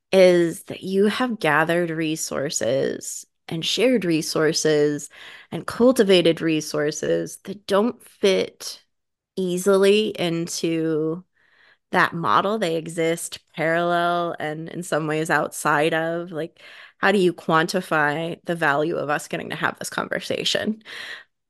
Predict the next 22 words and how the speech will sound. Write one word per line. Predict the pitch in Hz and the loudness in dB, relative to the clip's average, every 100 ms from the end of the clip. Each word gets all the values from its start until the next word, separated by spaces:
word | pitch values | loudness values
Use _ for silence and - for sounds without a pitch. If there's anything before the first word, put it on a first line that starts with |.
| _ _ _ _ _ | _ _ _ _ _
There's | 190 185 175 - | 4 4 4 2
so | 180 180 | 4 4
many | 170 160 | 4 2
resources | 151 170 196 - 156 156 151 147 156 | 2 2 2 2 0 0 -2 -4 -6
that | - 151 147 143 | -4 0 0 -2
we | 160 | -6
both | 151 156 - | -2 -2 2
gather | 139 160 156 156 160 170 _ - | 4 4 2 0 -4 -10 _ -6
from | 160 151 147 | -4 -4 -6
these | 160 139 | -8 -8
experiences | 135 - 165 180 175 160 156 - 156 151 - - - - - _ - | -10 -6 0 2 2 0 -2 -4 -4 -4 -6 -14 -20 -20 -20 _ -2
that | 165 | 2
would | 175 180 | 4 4
not | 165 - | 4 2
fit | - - | 0 0
neatly | 160 151 - 151 175 - - | -2 -4 -6 -6 -8 -12 -10
into | 160 160 160 - 160 151 151 185 - _ _ | -6 -4 -4 0 2 4 2 -2 -8 _ _
the | 185 175 156 156 - - - | -6 -2 -2 -2 -4 -8 -8
economics | - - 160 156 151 165 - - - - | -6 -4 -2 -2 -4 -8 -12 -14 -16 -4
and | 180 156 - | -2 -2 -2
numbers. | 156 151 156 151 160 170 - - - - - - - - | 0 2 2 2 2 0 -4 -10 -14 -18 -16 -18 -16 -2
And | 180 165 156 151 170 - | 2 4 2 -2 -6 -10